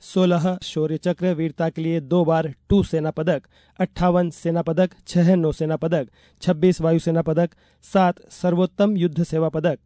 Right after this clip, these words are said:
नौ उत्तम युद्ध सेवा पदक और चौबीस युद्ध सेवा पदक शामिल है। राष्ट्रपति ने दो सौ नब्बे मेंशन इन डिस्पैच को भी स्वीकृति दी है। स्वतंत्रता दिवस के अवसर पर पुलिस, अग्निशमन, होमगार्ड, नागरिक सुरक्षा और सेवाओं के कुल एक हजार नब्बे कर्मियों को वीरता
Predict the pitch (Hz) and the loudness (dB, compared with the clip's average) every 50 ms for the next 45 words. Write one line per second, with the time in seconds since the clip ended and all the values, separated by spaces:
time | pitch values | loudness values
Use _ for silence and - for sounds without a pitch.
0 | _ _ _ _ _ - 170 190 196 196 196 - - 156 - _ - 185 175 165 | _ _ _ _ _ -8 -4 -2 -2 -2 -2 -4 -8 -14 -16 _ -2 0 2 2
1 | 165 160 139 160 160 - 156 156 160 156 - 156 160 175 175 - _ _ _ _ | 0 0 -2 -4 -4 -2 -2 -2 -2 -2 -2 0 0 0 0 -2 _ _ _ _
2 | _ _ _ _ _ _ 185 190 190 190 180 - - 190 190 190 208 220 202 - | _ _ _ _ _ _ 4 4 4 4 2 0 0 2 4 6 6 4 4 4
3 | 208 185 170 180 185 160 175 196 - - 160 156 160 151 143 143 160 160 - - | 2 2 2 2 2 4 2 0 2 0 0 0 0 -2 -2 -2 -4 -4 -4 -6
4 | - 143 131 143 143 123 117 156 139 - _ _ _ _ _ _ - 175 190 190 | -8 -6 -4 -4 -4 -2 -2 -4 -4 -4 _ _ _ _ _ _ -2 0 0 0
5 | - 180 202 175 208 208 208 220 226 202 165 165 170 160 - 190 175 170 160 143 | 0 -2 -4 -2 0 0 2 0 0 -2 -2 -4 -4 -2 -2 -2 -2 -2 -4 -2
6 | 143 175 185 196 196 - _ - 165 180 190 196 190 - - 214 220 226 - - | 0 0 0 -2 -4 -8 _ -4 -2 0 0 0 -2 -2 -2 -4 -4 -4 -6 -6
7 | 175 170 147 151 - - - 165 170 165 - - 156 151 143 143 175 180 - - | -6 -4 -4 -6 -8 -6 -4 -2 -2 -2 -4 -4 -6 -6 -2 -2 -4 -4 -4 -10
8 | 143 - 143 143 139 - 151 131 123 120 - - 151 117 - _ _ _ _ _ | -14 -10 -10 -10 -8 -8 -10 -8 -8 -8 -8 -8 -8 -8 -10 _ _ _ _ _
9 | _ _ _ _ _ _ _ _ _ _ _ _ _ - - 180 175 - 185 175 | _ _ _ _ _ _ _ _ _ _ _ _ _ -14 -6 -6 -2 -2 -2 -2
10 | 156 151 - - 180 175 160 175 175 180 - - 190 180 170 - 185 170 160 190 | -2 -6 -4 0 0 0 2 2 0 0 0 0 0 0 0 0 -4 -2 0 -2
11 | 190 180 - - 180 175 180 175 - 170 160 160 165 - 170 160 165 170 165 131 | -2 -2 -2 -4 -2 0 0 0 -2 -4 -4 -4 -4 -4 -4 -4 -2 -2 -2 -2
12 | 156 160 165 160 151 165 165 165 156 160 160 156 147 151 156 - - 160 151 - | -2 -4 -2 -2 0 0 0 0 -2 -2 -4 -4 -4 -4 -8 -6 -6 -6 -6 -6
13 | - - 170 170 170 - - 165 165 165 147 - - 151 147 156 160 165 165 - | -4 -2 0 0 -2 -2 -4 -4 -4 -4 -4 -4 -6 -4 -2 0 0 0 -2 -2
14 | - 165 156 - - 165 170 - 156 156 156 - 143 135 151 156 160 151 147 143 | -4 -6 -6 -4 -4 -4 -4 -2 -4 -6 -6 -6 -6 -6 -4 -4 -4 -4 -6 -8
15 | 131 123 143 165 - 151 135 143 147 156 151 - - 160 147 135 151 156 143 - | -6 -4 -4 -4 -4 -4 -4 -4 -2 -4 -2 -2 -2 -2 -2 -2 -2 -4 -4 -2
16 | - 180 175 180 | 0 0 0 0